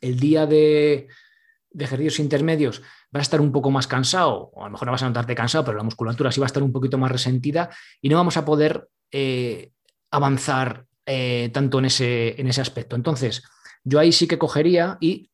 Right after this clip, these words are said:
eh, dejaría las zancadas en modo mantenimiento con estas quince repes de cada pierna y me exprimiría en, eh, los ejercicios intermedios, ¿vale? Intentaría exprimir ahí un poquito más en ese lado. Las zancadas con salto.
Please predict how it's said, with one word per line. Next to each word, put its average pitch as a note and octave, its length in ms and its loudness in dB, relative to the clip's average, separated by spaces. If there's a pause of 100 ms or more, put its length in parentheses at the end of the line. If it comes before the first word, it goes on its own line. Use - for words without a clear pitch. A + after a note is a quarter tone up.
(640)
eh, B2+ 460 -4
dejaría D3+ 640 2
las D3+ 160 -6
zancadas D3+ 680 -2
en A2+ 80 -10
modo C#3 180 0
mantenimiento C3+ 880 0 (400)
con A#2 100 -10
estas - 180 -14
quince C3+ 260 -2
repes B2+ 260 -2
de B2 120 -2
cada B2 240 -2
pierna F3 480 0 (400)
y F3+ 220 2
me E3 80 4
exprimiría E3+ 800 0 (1000)
en, D#3+ 460 -2
eh, B2 180 -2
los A#2+ 120 -4
ejercicios C3 380 -2
intermedios, A2 440 -2
¿vale? C3 160 -6
Intentaría B2+ 560 -2 (220)
exprimir C3+ 400 2
ahí C3 120 2
un C3 100 2
poquito B2 280 -4
más - 360 -12
en B2 100 -6
ese A#2+ 160 -2
lado. F#2 220 -6 (720)
Las D3 180 -2
zancadas F3 320 2
con D#3+ 160 4
salto. A2+ 420 0